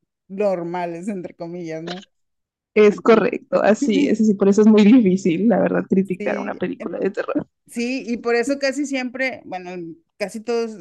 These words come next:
Speaker 1: o sea, una cosa, siento que es fácil en otros géneros dividir, ok, yo tengo mi opinión personal y, o al menos eso trato yo de hacer, o sea, como que una película a veces puede ser buena, pero personalmente a mí no me gusta.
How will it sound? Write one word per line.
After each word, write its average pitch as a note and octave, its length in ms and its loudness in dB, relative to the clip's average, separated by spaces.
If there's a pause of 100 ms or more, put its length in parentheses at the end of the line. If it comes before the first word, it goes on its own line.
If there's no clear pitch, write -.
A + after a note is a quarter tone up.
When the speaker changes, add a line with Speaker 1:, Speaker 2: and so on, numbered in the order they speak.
Speaker 1:
o F#3+ 40 -14
sea, F#3 240 -4
una G#3+ 240 -8
cosa, A#3+ 500 -6
siento A#3 320 -6
que B3+ 100 -4
es A#3+ 100 -8
fácil B3 360 -4
en A3 160 -6
otros A3 300 -12
géneros A#3 360 -6
dividir, G3+ 380 -8
ok, G3 140 -10 (640)
yo G3+ 220 -4
tengo A3+ 240 -8
mi G#3+ 120 -6
opinión F#3+ 400 -10
personal A3+ 800 -4 (280)
y, B3+ 400 -8 (400)
o F3+ 100 -12
al F3 140 -8
menos G3+ 260 -12
eso A3 200 -12
trato G3+ 280 -8
yo F#3+ 180 -4
de E3+ 100 -4
hacer, F3+ 220 -6
o F3 40 -10
sea, F#3 120 -10
como G3+ 200 -10
que G3+ 100 -6
una A3+ 220 -6
película B3+ 480 -4
a A#3 40 -2
veces A#3 280 -8
puede B3 180 -6
ser A#3+ 140 -6
buena, A#3+ 340 -8
pero G3 300 -6 (140)
personalmente G3+ 720 -4
a G3+ 40 -6
mí G3 80 -8
no F#3 120 -8
me E3 120 -6
gusta. E3+ 440 -14